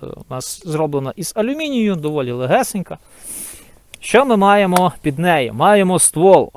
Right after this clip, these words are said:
Ствол із такими ребрами жорсткості, які водночас і допомагають охолодженню цієї зброї.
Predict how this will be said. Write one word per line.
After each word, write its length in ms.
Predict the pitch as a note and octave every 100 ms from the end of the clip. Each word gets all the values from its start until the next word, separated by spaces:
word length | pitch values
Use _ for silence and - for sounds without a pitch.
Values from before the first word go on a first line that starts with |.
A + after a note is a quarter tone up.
| -
Ствол 580 | - - D#3+ A3+ A#3 -
із 280 | E3 D#3 -
такими 400 | C#3+ - E3+ D3+
ребрами 500 | D#3+ E3 D3 C#3 C#3
жорсткості, 640 | D3 B3+ - A3+ - -
які 260 | D3 C3 D3+
водночас 720 | D3 C#3+ E3 D3+ C3 B2 -
і 240 | D3 C3 B2
допомагають 720 | B2+ C3+ C#3 B2+ B2 A#2 C#3+
охолодженню 640 | - F3+ A3+ A#3+ A#3+ A3
цієї 400 | - G#3 F#3+ F#3
зброї. 440 | D#3+ E3+ F3+ D#3+